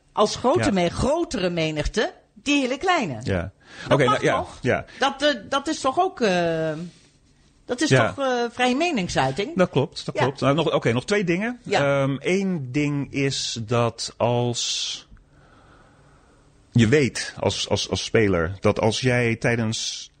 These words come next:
Speaker 2: het volkslied en tijdens het eerbetoon aan de vlag, eh, jouw protest betekent dat niemand luistert naar jouw argumenten waar je over protesteert, maar iedereen gaat roepen van, "Hij zit, hij, hij, hij doet, hij doet iets verkeerds tijdens het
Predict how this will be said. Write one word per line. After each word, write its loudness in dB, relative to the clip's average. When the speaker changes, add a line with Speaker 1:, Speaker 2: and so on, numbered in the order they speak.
Speaker 2:
het 2
volkslied 0
en 0
tijdens 2
het -4
eerbetoon 2
aan 0
de -2
vlag, -4
eh, 6
jouw 2
protest -2
betekent -2
dat -2
niemand 0
luistert 0
naar 0
jouw 2
argumenten -2
waar 2
je 0
over -2
protesteert, -2
maar 0
iedereen 2
gaat 0
roepen -2
van, 2
"Hij 2
zit, -4
hij, 0
hij, 4
hij 2
doet, 0
hij 0
doet 0
iets -2
verkeerds -2
tijdens 0
het -8